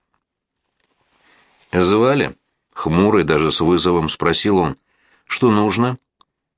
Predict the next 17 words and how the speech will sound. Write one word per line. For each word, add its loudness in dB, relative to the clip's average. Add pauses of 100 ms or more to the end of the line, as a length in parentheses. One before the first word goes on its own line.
(200)
Кольцов -2
понял, 0
что -2
телеграфист -2 (340)
тот 0
ещё 0
орешек, -2 (380)
и, 0
чтобы 0
долго 0
с -6
ним -2 (260)
не 0
разговаривать, 0 (360)
протянул 0
своё 0
удостоверение. 0